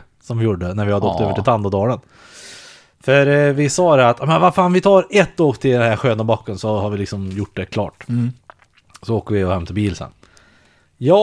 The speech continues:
Speaker 1: åker fel
Speaker 3: Mhm.
Speaker 1: och hamnar i en backe där jag vet att kuken,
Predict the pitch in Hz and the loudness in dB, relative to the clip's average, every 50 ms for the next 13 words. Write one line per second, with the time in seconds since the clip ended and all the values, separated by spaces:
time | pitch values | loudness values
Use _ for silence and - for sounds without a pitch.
0 | 214 185 165 156 160 - 151 143 131 - - 240 226 147 92 80 92 - - - | 4 2 0 0 0 -2 -2 -2 -2 -2 -4 -6 -6 -6 -8 -10 -12 -16 -18 -20
1 | - - - - - 107 107 117 165 208 - _ - _ _ _ _ _ _ _ | -20 -20 -18 -12 -8 -6 -4 -4 -4 -6 -8 _ -20 _ _ _ _ _ _ _
2 | _ _ _ _ _ _ 131 120 120 120 113 - - 131 123 113 107 107 104 104 | _ _ _ _ _ _ -2 0 0 0 -2 -2 -4 -2 -2 -2 -2 -2 -2 -2
3 | 104 101 101 - - _ _ _ _ - 117 113 110 110 110 120 117 - _ - | -2 -2 -4 -6 -12 _ _ _ _ -4 -2 -2 -2 0 0 -2 -2 -2 _ -10
4 | 107 95 101 104 104 98 95 101 107 101 92 - - - 95 104 - - - _ | -8 -4 -2 0 0 0 -2 -2 -4 -4 -4 -6 -6 -6 -8 -8 -8 -10 -20 _
5 | _ _ _ _ _ _ _ - - - 208 175 160 - - - 202 185 143 104 | _ _ _ _ _ _ _ -4 -2 2 4 4 4 2 2 0 -2 0 0 -2
6 | 90 | -8